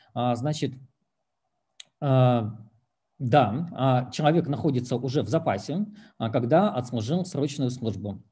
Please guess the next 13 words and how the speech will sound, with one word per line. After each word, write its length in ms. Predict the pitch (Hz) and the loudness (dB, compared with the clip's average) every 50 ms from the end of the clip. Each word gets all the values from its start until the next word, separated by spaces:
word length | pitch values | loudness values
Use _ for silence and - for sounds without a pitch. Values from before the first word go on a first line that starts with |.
| _ _ _ _ _ - | _ _ _ _ _ -4
А, 180 | 120 120 117 | 0 0 2
но 240 | 104 120 151 165 151 - | 2 4 4 4 4 4
в 120 | 120 143 | 2 2
этом 180 | 180 170 135 123 | 2 2 0 -2
случае, 400 | - - 151 147 - - 120 117 | -2 -2 -2 -2 0 -2 0 0
если 220 | 151 156 - 139 | 0 0 -2 -4
впервые 580 | - - - - 165 147 139 139 156 147 131 - | -6 -6 -4 -4 -2 0 0 2 2 2 2 0
человек 420 | - - 123 120 123 135 131 131 | -2 -2 0 0 0 0 -2 -2
получает 500 | 131 117 113 113 - - 120 113 107 110 113 | -4 -4 -4 -4 -4 -2 -2 -2 -2 -4 -6
вот 120 | 110 110 | -8 -8
это 160 | 120 120 127 | -6 -4 -4
образование, 640 | 110 104 117 107 113 120 127 170 214 240 226 190 160 147 | -4 -2 -4 -4 -2 -2 0 0 0 0 0 0 0 -2
а, 500 | 143 - 131 127 131 127 123 123 120 | -2 -2 -2 0 2 2 2 0 -2